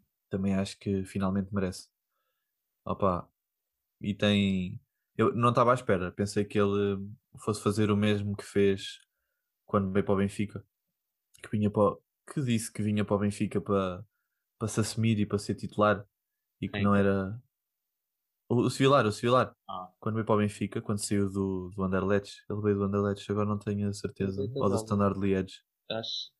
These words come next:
Speaker 2: por acaso também não tenho a certeza, mas sei que ele veio da
Speaker 1: Pronto,
Speaker 2: Bélgica, muito novinho.
Speaker 1: veio da Bélgica. Exato, e ele quando veio eu disse que ia sair de lá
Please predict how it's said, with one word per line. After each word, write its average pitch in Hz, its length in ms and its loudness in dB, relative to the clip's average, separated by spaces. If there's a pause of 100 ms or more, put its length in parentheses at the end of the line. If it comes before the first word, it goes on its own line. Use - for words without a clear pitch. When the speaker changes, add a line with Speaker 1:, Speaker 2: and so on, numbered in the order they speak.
(180)
Speaker 2:
por 123 100 -10
acaso 131 220 -8
também 135 160 -10
não 135 120 -10
tenho 131 180 -8
a 131 40 -18
certeza, 95 520 -12 (120)
mas 107 340 -12 (320)
sei 113 100 -12
que 113 100 -14
ele 113 100 -10
veio 113 160 -8
da 113 60 -8
Speaker 1:
Pronto, 98 200 0
Speaker 2:
Bélgica, 107 160 -10
muito 123 200 -10
novinho. 117 300 -2
Speaker 1:
veio 113 140 4
da 110 100 4
Bélgica. 90 440 -2 (920)
Exato, 104 420 0
e 104 60 4
ele 110 160 6
quando 113 280 2
veio 123 200 6
eu 120 40 2
disse 123 220 -2
que 120 140 -4
ia 117 80 0
sair 117 220 -2
de 104 60 -6
lá 120 320 2